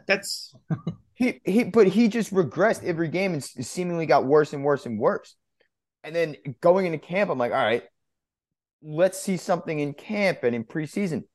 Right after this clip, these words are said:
Speaker 2: Bobby, Justin, all you, you guys all cover the, the, the, the practices and the games. There's nothing that I sat here and was like, "Wow, I'm back to being optimistic beyond belief." No, I still have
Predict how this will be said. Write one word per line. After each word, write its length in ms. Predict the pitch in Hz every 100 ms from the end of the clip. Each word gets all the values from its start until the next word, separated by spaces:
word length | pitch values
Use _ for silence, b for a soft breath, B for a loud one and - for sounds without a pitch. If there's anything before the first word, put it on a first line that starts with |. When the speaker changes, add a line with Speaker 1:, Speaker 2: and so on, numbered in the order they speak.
| _ _ _ _ _ _ _ _ _
Speaker 2:
Bobby, 280 | - 185 160
Justin, 480 | 123 170 180 147 123
all 140 | 165 196
you, 100 | 147
you 140 | 151
guys 240 | 180 180
all 160 | - 175
cover 260 | - 190 165
the, 80 |
the, 340 | 143 143 143 - _
the, 160 | 135 113 _ _ _ _ _ _
the 60 | 123
practices 580 | - 214 - 175 147 123
and 100 | 123
the 60 |
games. 320 | 117 214 226 - _ _ _ _ _ _ _ _ _ _
There's 140 | -
nothing 300 | 269 277 185
that 160 | 165 143
I 80 | 123
sat 260 | - 139
here 140 | 131 127
and 100 | 117
was 80 | 113
like, 160 | 101 - _ _ _ _ _ _ _ _ _ _ _ _ 101
"Wow, 360 | 123 95 - -
I'm 200 | 123 120
back 280 | 160 143 -
to 60 |
being 460 | 117 131 117 104 92 _ _ _ _ _ _
optimistic 840 | 156 139 - 143 139 - 131 127
beyond 340 | 127 135 127 120
belief." 320 | 120 117 92 -
No, 240 | 240 147
I 180 | 104 147
still 300 | - 190 175
have 240 | 185 143